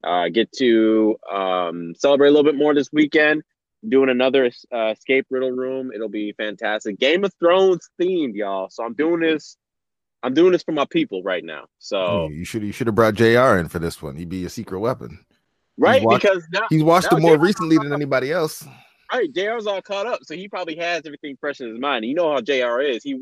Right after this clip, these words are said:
Speaker 1: he wa-, he watches tape really, uh, intensely. So you know he has caught all the little inner things that we probably missed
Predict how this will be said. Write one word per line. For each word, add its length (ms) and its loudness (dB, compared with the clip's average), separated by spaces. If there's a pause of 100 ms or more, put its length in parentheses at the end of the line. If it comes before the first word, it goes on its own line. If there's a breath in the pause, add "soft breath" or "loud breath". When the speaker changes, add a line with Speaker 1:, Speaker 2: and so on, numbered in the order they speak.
Speaker 1:
he 60 -10
wa-, 180 -2
he 120 -8
watches 320 0
tape 260 -2 (520)
really, 500 4 (300)
uh, 300 -4
intensely. 680 -4
So 120 -6
you 160 0
know 160 4
he 300 2
has 100 0
caught 320 -2
all 140 2
the 80 -6
little 340 0
inner 220 -4
things 340 0
that 80 -2
we 80 -4
probably 300 -6 (120)
missed 360 2